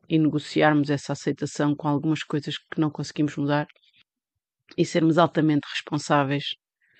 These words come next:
ah, por aquelas que conseguimos mudar, saber reescrever a nossa história, saber observar padrões, padrões de comportamento e como é que os podemos alterar, aprender a gerir e a explorar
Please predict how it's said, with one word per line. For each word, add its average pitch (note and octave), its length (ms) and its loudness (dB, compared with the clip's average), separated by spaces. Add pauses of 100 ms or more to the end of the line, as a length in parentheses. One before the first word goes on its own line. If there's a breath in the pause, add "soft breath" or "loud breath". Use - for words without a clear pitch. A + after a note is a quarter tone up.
(560 soft breath)
ah, D3+ 120 2 (240)
por D#3 160 2
aquelas D3+ 360 4
que - 140 -6
conseguimos D3 720 0
mudar, C#3 400 2 (100)
saber C#3+ 520 0 (220)
reescrever D#3 720 2 (880)
a D3 60 0
nossa C#3+ 220 0
história, D3+ 480 2
saber D3 440 2
observar C#3+ 560 -2
padrões, D3+ 380 0 (120)
padrões D#3+ 380 2
de - 100 -14
comportamento D3+ 720 0
e C#3+ 180 4 (200)
como D3+ 200 2
é C#3+ 40 0
que - 100 -12
os - 80 -12
podemos C#3+ 340 -2
alterar, C#3+ 480 0 (760 soft breath)
aprender D#3+ 680 6 (400)
a D#3+ 60 0
gerir D#3+ 560 4
e D3+ 80 0
a - 20 4
explorar D#3 580 2